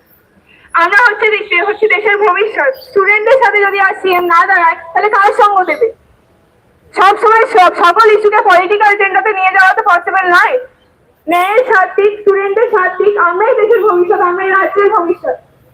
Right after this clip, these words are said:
আমাদের সাপোর্টে না এলে আর কবে আসবে, আর কবে বলবেন আমাদের জন্য?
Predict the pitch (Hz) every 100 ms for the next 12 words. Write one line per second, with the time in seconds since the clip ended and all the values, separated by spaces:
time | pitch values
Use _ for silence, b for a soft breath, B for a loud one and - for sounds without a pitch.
0 | - 302 359 415 508 415 415 427 403 392
1 | 403 427 427 480 403 453 415 - 392 403
2 | 427 415 466 453 427 403 381 339 349 359
3 | 349 392